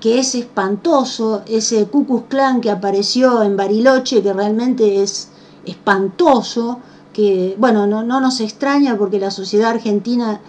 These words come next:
es racista, porque glorifica genocidas y racistas, por eso sucede lo que sucede. Así que te escuchamos con toda atención.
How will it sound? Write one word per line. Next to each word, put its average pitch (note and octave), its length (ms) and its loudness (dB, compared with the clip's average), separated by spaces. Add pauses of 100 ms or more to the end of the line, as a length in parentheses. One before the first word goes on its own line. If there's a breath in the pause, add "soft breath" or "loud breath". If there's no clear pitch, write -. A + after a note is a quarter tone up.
(200 loud breath)
es A3 240 -4
racista, A3 920 -2 (200 loud breath)
porque F#3+ 300 -2
glorifica G3+ 680 0
genocidas G#3 800 -4 (960)
y F#3+ 100 -2
racistas, F#3 880 -6
por D#3+ 140 -8
eso G3 480 -6
sucede G3+ 500 0
lo F3+ 140 -2
que F3+ 80 -8
sucede. E3 400 -10
Así A#3+ 200 -4
que D4 220 -2 (220 loud breath)
te C4+ 80 2
escuchamos F4 600 2
con A#3+ 260 0
toda D4+ 320 4
atención. G3 640 -4